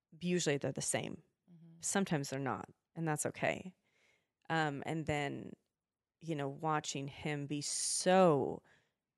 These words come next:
Speaker 1: um, proud and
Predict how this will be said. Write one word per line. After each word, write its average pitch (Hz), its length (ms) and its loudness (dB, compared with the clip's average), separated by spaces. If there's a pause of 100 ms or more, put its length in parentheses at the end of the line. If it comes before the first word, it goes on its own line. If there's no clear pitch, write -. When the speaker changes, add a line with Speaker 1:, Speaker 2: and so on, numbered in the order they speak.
(320)
Speaker 1:
um, 151 420 -6 (240)
proud 156 720 4
and 143 680 -6